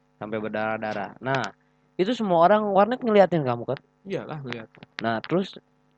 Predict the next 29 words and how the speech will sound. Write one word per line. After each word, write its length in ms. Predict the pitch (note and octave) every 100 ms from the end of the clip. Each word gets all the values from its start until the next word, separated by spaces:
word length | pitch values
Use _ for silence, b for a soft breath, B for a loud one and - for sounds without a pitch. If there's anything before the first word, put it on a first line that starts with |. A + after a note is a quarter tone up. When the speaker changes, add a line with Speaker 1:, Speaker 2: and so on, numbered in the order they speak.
| _ _ - -
Speaker 1:
langsung 300 | - C3 C3+
diajak 300 | D#3 C#3+ C#3+
pulang 320 | - E3+ B2+ G#2+
sama 180 | A2+ A2
si 60 |
papa? 220 | G#2 G2
Speaker 2:
Langsung 280 | F#2+ C3+ -
di-, 160 | B2 A#2+
diseret 400 | C3 C3 D3 D3
pulang. 340 | - A#2 B2
Speaker 1:
Diseret 520 | C3 C3 - C3+ C3 B2+
pulang. 340 | C3 C3 B2
Speaker 2:
Diseret 240 | A#2 A#2 A#2
pulang. 160 | -
Speaker 1:
Langsung 220 | B2 C3 C#3+
dibonceng 440 | C3 C3+ C#3 C3+
sama 160 | A#2+ A2+
naik 160 | G#2+
motor? 220 | G#2+ G#2
Speaker 2:
Iya, 80 | A2+
langsung 180 | A2 A#2
dibonceng. 340 | A2+ - - -
Speaker 1:
Nah, 140 | G#2
terus 200 | F#2+ B2+
pulang 360 | C3 B2 B2 C#3
ke 80 | C3+
Speaker 2:
Langsung 140 | B2+ A#2+
Speaker 1:
rumah, 100 | D3
Speaker 2:
disiku-siku 600 | E3 D#3 C#3+ D3+ D#3+ D3